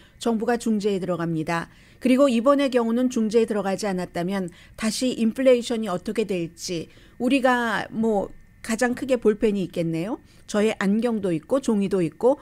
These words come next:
컴퓨터도 있습니다. 모든 물건 공급망에 또다시 차질이 올 수 있고, 그리고 캘리포니아주야 통근 열차를 타고 출퇴근하시는 분들이 많지 않으시지만 엠트랙 같은 뭐 이런 열차를 이용하시는 분들,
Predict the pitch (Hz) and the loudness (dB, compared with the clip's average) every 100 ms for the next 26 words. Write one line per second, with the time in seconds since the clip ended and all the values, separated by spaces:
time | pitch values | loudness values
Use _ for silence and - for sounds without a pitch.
0 | - - - 320 302 254 214 175 165 170 | -8 -8 -2 0 2 0 0 -2 -2 -4
1 | 160 170 165 - - - - 240 285 277 | -4 -4 -6 -8 -20 -10 0 4 4 4
2 | 294 277 214 220 240 240 240 240 220 202 | 2 2 2 2 4 4 4 2 -2 -2
3 | 208 208 196 190 214 247 294 277 254 233 | -2 -2 -2 -4 -4 -2 -2 -2 -4 -8
4 | - 339 330 302 214 180 - 190 156 - | -6 -6 -4 0 0 0 -2 -4 -4 -4
5 | 185 165 - - - 247 262 294 294 359 | -4 -4 -8 -20 -6 0 2 2 0 -4
6 | 359 339 294 262 208 190 196 214 220 - | -2 -2 -2 -2 -6 -4 -2 0 -2 -10
7 | - - 359 349 277 254 233 180 - 190 | -20 -8 -4 0 2 2 2 0 0 -4
8 | 190 - 262 220 240 233 311 - 262 233 | -4 -4 -2 2 2 2 -8 -6 -4 -2
9 | 214 - 202 175 180 175 196 185 170 175 | -4 -4 -6 -4 -4 -4 -4 -4 -6 -4
10 | 214 175 180 - 170 214 240 170 - - | -6 -4 -6 -8 -6 -4 -4 -6 -14 -8
11 | 214 233 247 359 349 247 233 214 190 247 | -2 0 -2 -4 -4 -6 -6 -6 -4 -4
12 | 320 214 208 214 233 233 202 196 226 202 | -6 -4 -2 2 2 2 2 0 -2 -4
13 | 208 - - - 220 220 196 196 180 175 | -6 -8 -10 2 2 4 0 -4 -6 -6
14 | 165 151 | -8 -8